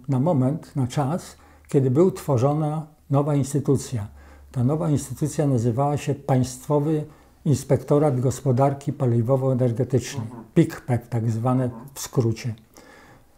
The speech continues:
Speaker 1: I ponieważ to było tworzone na bazie zakładów energetycznych, to mnie od razu skierowano, y, do pracy w tej instytucji. To była praca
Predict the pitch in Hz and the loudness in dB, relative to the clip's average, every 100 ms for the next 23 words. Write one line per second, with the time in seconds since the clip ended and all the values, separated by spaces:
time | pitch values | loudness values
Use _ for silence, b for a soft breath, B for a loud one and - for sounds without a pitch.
0 | b b - - 151 147 143 - - _ | b b -12 2 6 6 4 -2 -20 _
1 | _ _ _ _ _ _ _ - 143 160 | _ _ _ _ _ _ _ -2 2 2
2 | 151 139 - - _ _ _ _ - _ | 2 0 -4 -14 _ _ _ _ -20 _
3 | 160 143 147 143 160 156 147 139 131 147 | -2 2 0 0 0 2 2 2 2 4
4 | 147 135 135 - 151 135 131 127 120 120 | 4 4 2 2 2 4 4 2 2 0
5 | 196 202 - 131 131 - 143 160 165 135 | -2 -4 -4 -6 -6 -4 -2 0 0 0
6 | 139 131 143 147 - - 139 131 135 139 | 0 -2 -4 -6 -12 -2 0 2 0 0
7 | 135 139 B B B _ 139 127 127 127 | -2 -4 B B B _ -4 0 2 4
8 | 127 127 143 220 135 139 139 135 - 131 | 4 4 0 -2 -2 0 0 -2 -2 0
9 | 139 131 131 135 131 117 - 123 160 151 | 2 2 0 -2 -2 -2 -4 -6 -4 -2
10 | 165 - 139 135 143 139 | -2 0 0 0 0 -2